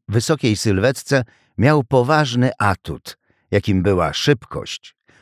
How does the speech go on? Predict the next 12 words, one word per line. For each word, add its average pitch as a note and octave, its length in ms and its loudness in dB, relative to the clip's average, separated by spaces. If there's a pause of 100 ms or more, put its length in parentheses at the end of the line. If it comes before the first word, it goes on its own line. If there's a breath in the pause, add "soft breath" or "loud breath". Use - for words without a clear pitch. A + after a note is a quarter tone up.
Rozwijał A#2+ 720 2
on F3 360 2
o A#2 120 2
kilka B2+ 420 0
węzłów F2 720 0
więcej A2 640 -2 (300 soft breath)
od B2 200 2
niemieckich C3+ 560 2
okrętów A#2 760 0
i D#3 180 2
wyposażony C#3+ 720 0
był E3+ 240 0